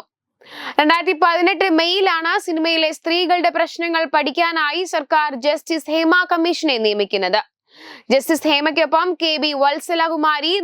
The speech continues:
നടി ശാരദ എന്നിവരായിരുന്നു അംഗങ്ങൾ. രാജ്യത്ത്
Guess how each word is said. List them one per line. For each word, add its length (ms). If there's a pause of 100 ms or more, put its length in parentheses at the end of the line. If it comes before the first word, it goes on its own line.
നടി 240 (140)
ശാരദ 380 (180)
എന്നിവരായിരുന്നു 680 (120)
അംഗങ്ങൾ. 360 (920)
രാജ്യത്ത് 400